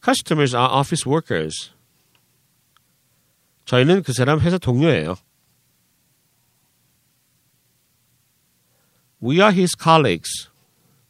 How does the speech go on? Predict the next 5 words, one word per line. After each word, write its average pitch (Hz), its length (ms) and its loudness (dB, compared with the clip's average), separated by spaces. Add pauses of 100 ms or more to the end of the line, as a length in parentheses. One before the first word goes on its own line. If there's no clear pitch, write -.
(920)
저희는 165 400 2
그 139 80 -2
사람 135 320 0
회사 180 220 0
동료예요. 117 640 2